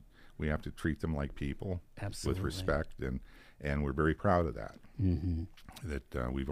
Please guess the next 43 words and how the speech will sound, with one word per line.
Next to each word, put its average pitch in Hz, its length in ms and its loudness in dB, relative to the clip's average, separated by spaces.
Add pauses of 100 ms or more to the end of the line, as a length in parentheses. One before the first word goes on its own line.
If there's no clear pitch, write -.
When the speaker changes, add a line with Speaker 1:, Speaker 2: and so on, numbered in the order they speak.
Speaker 1:
we've 67 240 0
always 76 280 0
done 58 180 -4
that. 50 220 -10 (960)
Speaker 2:
Are, 147 180 6
is 151 220 8
it, 214 180 8 (640)
is 151 200 8
it 214 100 12
incumbent 180 460 10
upon 139 420 8
you? 131 320 8
a-, 117 140 0 (240)
And 127 120 6
again, 113 220 6
there's 104 160 6
a 107 60 4
lot 139 180 6
of 151 80 2
T 170 240 4
V 156 140 8
shows 143 480 10
out 131 240 8
there 123 240 12
that 120 160 12
are, 117 120 8 (380)
you 139 220 6
know, 143 100 12
trying 175 360 10
to 160 100 10 (200)
make, 160 300 10
they 156 160 10
make 143 420 8
people, 143 540 8
uh, 127 160 6
think 139 220 8
that 120 140 6
they're 123 180 8
experts 123 400 4
on 113 100 10
this 107 140 6
stuff. 117 320 4
But 120 160 8